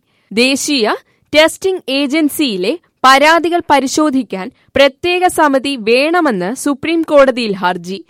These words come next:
ചോദ്യപേപ്പർ ചോർച്ചയിൽ കേന്ദ്രത്തിന്റെയും എൻ ടി എയുടെയും വിശദീകരണം തേടിയുള്ള ഹർജികൾക്കൊപ്പം ഇതും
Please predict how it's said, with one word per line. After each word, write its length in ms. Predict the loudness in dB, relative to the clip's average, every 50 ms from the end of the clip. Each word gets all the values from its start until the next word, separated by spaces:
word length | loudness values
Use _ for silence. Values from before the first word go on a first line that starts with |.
| _ _ _ -2
ചോദ്യപേപ്പർ 800 | 0 2 4 4 2 2 2 2 2 2 0 0 2 2 2 2
ചോർച്ചയിൽ 600 | 2 2 2 2 2 0 -2 -4 -6 -6 -6 -8 -10 _ _
കേന്ദ്രത്തിന്റെയും 920 | -4 -2 -2 -2 -2 -2 -4 -4 -4 -2 -2 -2 -2 -2 -2 -2 -2 -2 -4 -6 _ -4
എൻ 180 | -2 -2 -2 -2 -4
ടി 160 | -4 -2 -2 -2
എയുടെയും 500 | -2 -2 -2 -2 -2 -2 -4 -4 -4 -6 -8 -8
വിശദീകരണം 800 | -6 -6 -6 -6 -4 -2 -2 -2 0 0 0 0 0 -2 -2 -2
തേടിയുള്ള 560 | -4 -4 -4 -4 -4 -4 -2 -2 0 0 -2
ഹർജികൾക്കൊപ്പം 1000 | -2 0 0 0 0 0 -2 -4 0 0 0 0 2 0 0 0 0 -4 -6 -6 -6 _ _ _ _ _ _ _ -6
ഇതും 320 | -4 -4 -2 -2 -2 -4